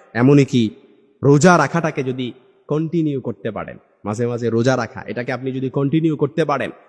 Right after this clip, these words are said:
দেখবেন আপনার ডায়াবেটিস ইনশাআল্লাহ চিরতরে নির্মূল হয়ে গেছে। তখন আপনি বইলেন, কারণ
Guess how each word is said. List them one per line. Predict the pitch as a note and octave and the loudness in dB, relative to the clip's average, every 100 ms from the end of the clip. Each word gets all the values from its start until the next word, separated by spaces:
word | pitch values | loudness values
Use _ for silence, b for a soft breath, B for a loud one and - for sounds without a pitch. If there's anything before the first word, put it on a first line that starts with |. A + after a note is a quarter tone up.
| _ G2 | _ -6
দেখবেন | G#2+ G#2+ G#2+ F#2+ F2 _ _ - | -6 -4 -6 -6 -8 _ _ -12
আপনার | G2+ G#2 G2+ | -8 -6 -6
ডায়াবেটিস | G2 G#2 G2+ F#2+ - | -6 -6 -6 -8 -8
ইনশাআল্লাহ | G#2 G2+ G#2 F#2 F2+ | -8 -8 -8 -10 -8
চিরতরে | - D#3 C#3+ B2 | -2 -2 -2 -6
নির্মূল | A2 G2 G#2+ A#2 | -6 -6 -8 -10
হয়ে | F#2+ | -12
গেছে। | - - F2+ | -14 -16 -2
তখন | D3 D3+ F3+ F#3 | 4 6 8 6
আপনি | D3 C#3 | 4 0
বইলেন, | A2 G#2+ F#2+ D2 _ _ _ | 0 0 -2 -6 _ _ _
কারণ | A#2+ C3 B2 | 0 0 0